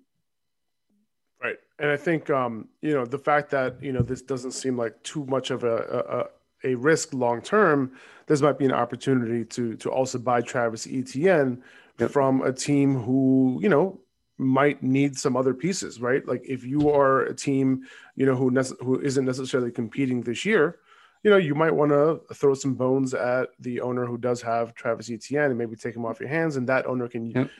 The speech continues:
Speaker 1: can use whatever, uh, win now type of players to, to win a championship,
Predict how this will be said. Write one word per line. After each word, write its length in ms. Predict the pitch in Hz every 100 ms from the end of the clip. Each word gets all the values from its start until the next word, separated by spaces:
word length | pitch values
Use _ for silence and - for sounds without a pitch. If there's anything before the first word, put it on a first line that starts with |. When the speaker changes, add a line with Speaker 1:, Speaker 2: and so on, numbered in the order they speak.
| -
Speaker 1:
can 180 | - 123
use 340 | 120 147 139 127
whatever, 460 | 123 123 123 113 - - _ _ -
uh, 560 | 131 123 113 107 - - - -
win 340 | 135 131 139
now 220 | 135 135
type 240 | 127 135 120
of 100 | 110
players 420 | 208 208 139 -
to, 220 | - 151 147
to 180 | -
win 120 | 120 127
a 40 |
championship, 580 | 123 185 117 - -